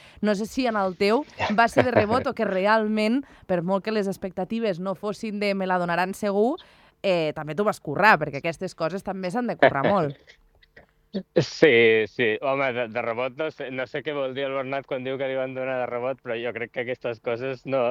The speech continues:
Speaker 2: no cauen només per sort, no? És, és a, és a dir, hi ha una component, però, però com tu dius, s'ha, s'ha de treballar molt. És una beca que, que realment,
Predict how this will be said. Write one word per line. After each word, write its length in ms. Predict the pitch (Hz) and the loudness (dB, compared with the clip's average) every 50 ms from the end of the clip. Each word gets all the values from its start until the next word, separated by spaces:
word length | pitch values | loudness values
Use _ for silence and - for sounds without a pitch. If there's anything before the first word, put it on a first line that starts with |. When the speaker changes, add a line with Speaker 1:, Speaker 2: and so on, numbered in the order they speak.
| 117 135 | -2 -2
Speaker 2:
no 180 | 127 123 120 113 | -2 -2 -2 0
cauen 360 | - 120 117 117 120 120 120 120 | 0 0 2 2 2 0 -2 -4
només 300 | 113 113 120 117 113 - | -6 -6 -4 -6 -6 -6
per 220 | _ - 113 107 - | _ -8 -8 -8 -4
sort, 300 | - 123 127 127 117 113 | -2 -2 -2 -2 -2 -6
no? 140 | 110 117 127 120 117 | -6 -6 -6 -6 -6
És, 80 | 104 110 117 113 | -6 -6 -4 -4
és 80 | 110 113 | -4 -4
a, 40 | 117 113 113 113 113 101 104 | -4 -4 -4 -6 -6 -6 -2
és 80 | 110 | 0
a 80 | 120 113 | 0 0
dir, 140 | 110 117 117 | 0 0 2
hi 20 | |
ha 80 | 117 120 | 2 2
una 160 | 120 123 120 | 2 2 2
component, 540 | 107 123 120 113 123 117 117 113 113 123 139 _ _ _ _ _ _ _ _ _ - | 2 0 0 0 0 0 0 -2 -2 -4 -6 _ _ _ _ _ _ _ _ _ 0
però, 560 | 151 135 123 123 120 117 110 107 95 92 104 92 - | 2 4 4 4 4 4 2 2 0 -2 -4 -6 -6
però 120 | 120 101 | -6 -4
com 180 | 117 113 104 92 | -4 -6 -8 -8
tu 120 | - 104 101 | -8 -8 -8
dius, 180 | 101 101 - | -8 -8 -8
s'ha, 160 | - 98 90 87 - | -6 -6 -6 -6 -6
s'ha 140 | - 101 92 | -6 -6 -6
de 80 | 90 92 | -6 -4
treballar 380 | 104 104 101 101 104 104 104 104 | -4 -2 -2 -2 -2 -2 -2 0
molt. 240 | 110 123 120 117 117 | 0 2 2 2 2
És 80 | 104 | 0
una 160 | 113 113 110 107 | -2 -2 -2 0
beca 380 | 110 110 - 123 113 113 110 - _ _ _ _ _ _ _ _ - | -2 -2 0 0 0 0 -2 -4 _ _ _ _ _ _ _ _ -2
que, 160 | - 135 127 120 113 113 113 107 107 104 104 101 98 98 95 95 90 76 98 | 0 0 2 2 2 2 2 0 0 0 -2 -2 -2 -4 -6 -8 -10 -14 -12
que 160 | 123 - 127 110 | -8 -8 -6 -4
realment, 580 | 113 110 107 104 104 110 113 110 110 113 110 | -2 -2 -2 -4 -4 -6 -6 -6 -6 -6 -6